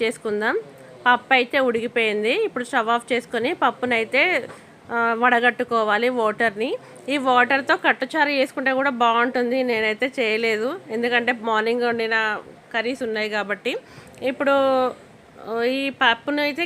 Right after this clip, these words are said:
గిన్నెలో వేసుకోవాలి. వడగట్టుకున్న పప్పును మనం బెల్లం కానీ చక్కెర కానీ ఏదైనా వేసుకోవచ్చు. కాకపోతే మా బాబుకి మొన్నటి వరకు ఫుల్ ఫీవర్ వచ్చింది, డెంగ్యూ ఫీవర్, అందుకోసమే నేనైతే బెల్లంతోనే చేస్తున్నాను. మనకు స్వీట్నెస్ ఎక్కువగా కావాలంటే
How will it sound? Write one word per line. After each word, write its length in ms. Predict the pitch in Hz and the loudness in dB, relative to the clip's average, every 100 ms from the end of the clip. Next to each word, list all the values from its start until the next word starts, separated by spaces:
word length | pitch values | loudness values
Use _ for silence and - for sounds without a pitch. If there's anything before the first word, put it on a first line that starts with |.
| 254 | -2
గిన్నెలో 320 | 254 254 269 277 | 0 2 2 2
వేసుకోవాలి. 580 | 240 247 247 233 220 240 269 | 0 0 -2 0 0 0 0
వడగట్టుకున్న 540 | 226 233 233 240 233 220 | 0 0 -2 -4 -4 -2
పప్పును 360 | 208 - 220 254 403 | -6 -4 -4 -2 0
మనం 160 | 311 269 240 | 0 -2 -2
బెల్లం 280 | 240 247 262 | 0 0 -2
కానీ 220 | 262 254 311 339 | 0 0 -2 -4
చక్కెర 280 | 285 247 240 | -2 -2 2
కానీ 180 | 240 254 240 | 0 2 0
ఏదైనా 280 | 233 233 247 247 | 0 0 0 0
వేసుకోవచ్చు. 480 | 220 - 226 214 277 269 | -2 -4 -6 -6 -6 0
కాకపోతే 380 | 240 233 247 262 262 | 0 0 -4 -2 -2
మా 80 | 220 | 2
బాబుకి 360 | 220 220 226 262 233 | 2 2 0 -6 -4
మొన్నటి 280 | 220 226 233 | -4 -4 -2
వరకు 200 | 226 240 247 | -2 -4 -8
ఫుల్ 200 | 233 240 247 240 - - - | -6 -2 -2 -2 -6 -20 -10
ఫీవర్ 280 | 254 247 247 | -4 -2 0
వచ్చింది, 300 | 240 247 226 240 | -2 -6 -6 -2
డెంగ్యూ 240 | 220 220 254 | -2 -2 -4
ఫీవర్, 280 | 254 208 233 220 | -2 0 2 2
అందుకోసమే 480 | 220 226 269 262 240 | -2 -6 -6 -4 -2
నేనైతే 260 | 220 202 233 220 | -2 -4 -4 -4
బెల్లంతోనే 520 | 214 220 220 233 247 220 | -4 -6 -4 -2 -2 -2
చేస్తున్నాను. 580 | 214 - 214 196 208 381 - - - - 262 | -6 -8 -6 -6 -4 -6 -8 -16 -16 -8 0
మనకు 280 | 269 285 330 | 2 2 -4
స్వీట్నెస్ 440 | 294 277 277 302 277 | -4 -6 -4 -2 -2
ఎక్కువగా 280 | 240 262 302 294 | -2 0 2 4
కావాలంటే 560 | 240 247 247 240 240 | 4 4 4 2 2